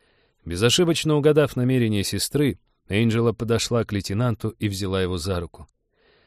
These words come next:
«Скажи, что их убили», умоляюще попросила она, чего-то страшась услышать, что так и есть. «Или поймали».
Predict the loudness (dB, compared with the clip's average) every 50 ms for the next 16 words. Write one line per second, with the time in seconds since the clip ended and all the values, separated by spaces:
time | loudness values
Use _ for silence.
0 | _ _ _ -12 -6 -6 -4 -2 -2 -2 -2 -4 _ _ _ _ _ _ _ _
1 | _ _ _ -10 -4 0 0 0 2 2 0 0 0 0 0 -2 -4 -6 _ _
2 | _ _ _ _ _ _ -4 -2 0 2 2 2 0 0 -4 -6 -8 -4 -2 -2
3 | 0 0 0 0 0 2 2 2 2 2 0 0 -2 -4 -2 -2 -2 -2 -2 _
4 | -4 -4 -4 -4 -6 -10 -8 -4 -2 -2 -2 -2 0 0 -2 -2 -4 -6 -8 -8
5 | -6 -4 -4 -4 -4 -4 -4 -4 -4 -4 -6 -6 -6 -4 -6 -4 -4 -6 -6 -6
6 | -6 -8 -10 -12 -14 _ _ _ _ _ -20 -20 _ _ 2 2 2 4 2 2
7 | 2 2 2 0 -2 -4